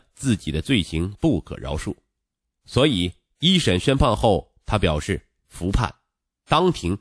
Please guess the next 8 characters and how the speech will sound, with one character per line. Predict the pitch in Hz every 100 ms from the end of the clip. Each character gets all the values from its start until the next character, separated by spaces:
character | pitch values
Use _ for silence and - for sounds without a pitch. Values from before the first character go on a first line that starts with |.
| _
放 | _ - 113 73
弃 | - -
上 | - 73
诉。 | 69 - _ _ _ _ _ _ _ _ _ _ _ _ _ _ _ _ _ _ _ _
依 | - 165
照 | 151
法 | 117 82
律， | 87 95